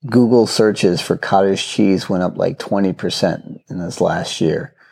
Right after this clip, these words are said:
'cause people are talking about how much protein cottage cheese has.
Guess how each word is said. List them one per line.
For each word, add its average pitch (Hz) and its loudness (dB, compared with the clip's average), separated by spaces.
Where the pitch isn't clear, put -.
'cause - -8
people - 0
are 82 -2
talking - -6
about 85 -2
how 92 -8
much 92 -10
protein 87 -2
cottage - -6
cheese 90 -4
has. - -8